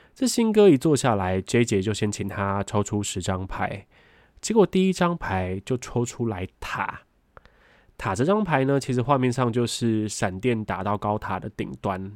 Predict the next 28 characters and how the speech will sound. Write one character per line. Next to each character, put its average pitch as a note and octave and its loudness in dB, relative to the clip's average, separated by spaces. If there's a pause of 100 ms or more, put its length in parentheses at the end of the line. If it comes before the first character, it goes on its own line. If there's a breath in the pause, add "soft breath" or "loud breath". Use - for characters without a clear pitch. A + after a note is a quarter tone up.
(140)
然 G#2 -8
后 A#2 0
牌 - -2
面 C#3 2
上 A#2+ 0
有 G#2+ 2
两 G2 -2
个 F#2+ -6
人， F2+ -6
不 A2+ -4
知 B2 -2
道 A#2+ 0
是 - -6
为 A2 -2
了 G2+ 0
要 G#2 -4
逃 F#2+ -4
生， F#2+ -4 (260 loud breath)
还 - -10
是 - -4
被 G2+ -2
闪 F#2 -8
电 G2+ -4
的 G2 -2
威 G2 -2
力 G2+ -4
给 - -8
炸 - -2